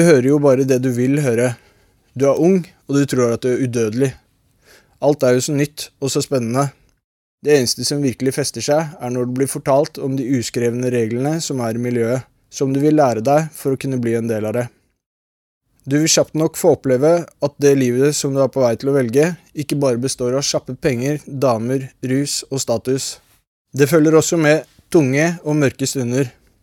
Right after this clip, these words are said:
noe du for alvor vil merke senere i livet med tapet av din beste kompis og den store kjærligheten Tina, som begge taper kampen mot rusen.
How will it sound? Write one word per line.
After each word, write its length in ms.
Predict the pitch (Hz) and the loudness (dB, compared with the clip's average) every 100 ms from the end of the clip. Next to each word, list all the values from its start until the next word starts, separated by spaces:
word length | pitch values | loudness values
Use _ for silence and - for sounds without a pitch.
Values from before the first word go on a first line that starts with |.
| _ - | _ -4
noe 200 | 156 135 | 0 2
du 120 | 131 | 0
for 160 | 131 151 | 0 2
alvor 360 | 151 127 143 165 | 2 4 4 4
vil 240 | 147 151 | 4 2
merke 340 | 151 123 - | 2 0 -2
senere 360 | 139 147 117 117 | -2 0 0 0
i 40 | |
livet 380 | 127 123 131 156 | 0 0 2 0
med 200 | 156 143 | 0 -4
tapet 300 | - 123 - 135 | 0 -2 0 0
av 60 | |
din 180 | 135 139 | 0 -2
beste 320 | 131 - - | -4 -6 -6
kompis 500 | 120 120 101 151 151 - | -6 -6 -4 -4 -4 -6
og 160 | 131 | -6
den 100 | 135 | -6
store 320 | 135 - 123 123 | -8 -4 -4 -2
kjærligheten 540 | 131 113 107 - 131 - | -2 -2 -4 -6 -8 -4
Tina, 420 | 147 117 127 147 | -4 -2 -4 -4
som 240 | - 143 135 | -6 -6 -2
begge 180 | 127 120 | -2 -2
taper 260 | 123 104 117 | -4 -4 -6
kampen 380 | 113 104 117 | -8 -6 -8
mot 120 | 117 107 | -8 -8
rusen. 360 | 117 107 120 | -8 -8 -10